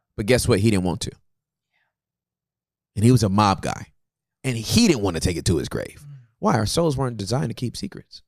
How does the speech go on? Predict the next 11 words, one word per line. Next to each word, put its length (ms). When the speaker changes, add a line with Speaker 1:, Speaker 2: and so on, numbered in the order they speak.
Speaker 1:
Point 220
blank, 180
period. 300
"I 80
will 140
bless 260
the 80
Lord 160
at 100
all 220
times. 480